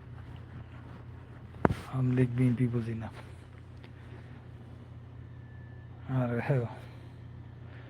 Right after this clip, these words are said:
আর আওয়ামী লীগের টাকা মারিয়ে ভাই, শরীরের বাচ্চারা দেশ ছাড়ছিস। আওয়ামী লীগের সময় বংশধারী বানাইছিলি, বাপের আওয়ামী লীগ ছিল, বাপ করছে, মা করছে,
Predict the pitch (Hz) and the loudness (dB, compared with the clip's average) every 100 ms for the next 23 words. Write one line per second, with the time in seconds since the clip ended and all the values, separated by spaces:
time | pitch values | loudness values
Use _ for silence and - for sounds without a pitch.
0 | - - - - - 143 131 135 135 143 | -10 -10 -10 -12 4 12 12 12 12 12
1 | 147 135 139 139 131 131 135 156 131 127 | 12 12 12 12 12 12 12 12 12 12
2 | 131 110 - - - - - - 139 131 | 10 8 0 -10 -10 -10 -10 4 8 10
3 | 123 120 - 127 123 123 110 - 117 - | 10 8 6 6 8 6 6 2 2 4
4 | 139 - - - - - - - - - | 4 4 -4 -10 -10 -10 -10 -10 -10 -10
5 | - - - - - - - - - - | -12 -10 -12 -10 -10 -10 -10 -10 -10 -10
6 | - 127 127 123 123 127 131 127 117 127 | -4 4 6 8 6 6 8 8 8 8
7 | 117 127 127 123 120 113 104 120 117 117 | 8 6 8 8 6 4 2 0 2 6
8 | 117 123 113 113 110 - - 127 120 113 | 6 4 2 0 -4 -8 0 4 6 4
9 | - 123 113 123 - - - 123 120 113 | 0 -2 0 -2 -8 -10 -4 2 2 0
10 | - 131 - 123 120 117 117 - 117 | 2 2 4 2 4 2 2 2 2